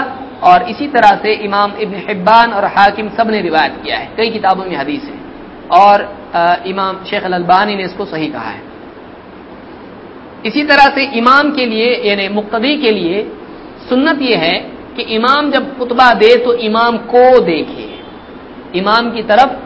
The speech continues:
دھیان دے، اس لیے کہ جس کو آدمی دیکھتا ہے اس کی طرف دھیان رہتا ہے، آدمی پنکھے کو دیکھے گا، چٹائی کو دیکھے گا اور کھڑکی کو دیکھے گا اور آس پاس کون کون آیا کون نہیں آیا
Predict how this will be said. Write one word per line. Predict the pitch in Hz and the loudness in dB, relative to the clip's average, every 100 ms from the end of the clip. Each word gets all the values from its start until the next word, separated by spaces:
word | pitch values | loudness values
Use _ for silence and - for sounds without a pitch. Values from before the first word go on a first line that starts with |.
| - - | -16 -8
دھیان | 143 156 139 113 | 0 0 0 -8
دے، | 92 - - - - - | -12 -14 -18 -20 -20 -12
اس | 208 208 | -8 -4
لیے | 277 | -2
کہ | 277 | 0
جس | 254 247 | -2 2
کو | 277 262 | 6 6
آدمی | 262 240 | 4 4
دیکھتا | 233 233 254 | 4 4 6
ہے | 247 | 4
اس | 233 | 4
کی | 220 | 0
طرف | 214 202 | 2 2
دھیان | 185 220 262 | 4 2 4
رہتا | 240 226 220 | 2 6 6
ہے، | - - - - - | 6 -2 -14 -6 0
آدمی | 190 208 | 0 0
پنکھے | 214 214 214 240 | -2 -2 2 2
کو | 240 226 196 | 4 2 2
دیکھے | 202 202 214 | 0 0 2
گا، | 202 | 0
چٹائی | 190 196 208 | -2 0 0
کو | 220 220 | 0 2
دیکھے | 220 208 214 | 2 2 2
گا | |
اور | 196 208 254 302 - - - - | 4 6 6 4 -4 -14 -16 -2
کھڑکی | 208 202 254 | -2 -2 0
کو | 240 | 0
دیکھے | 220 208 208 208 | 2 0 2 4
گا | 190 | 4
اور | 185 220 | 6 6
آس | 226 226 - | 6 6 4
پاس | 269 - | 4 4
کون | 226 269 262 | 4 4 4
کون | 277 262 | 4 4
آیا | 269 269 | 4 4
کون | 262 262 254 | 4 4 4
نہیں | 277 254 | 4 4
آیا | 165 | 2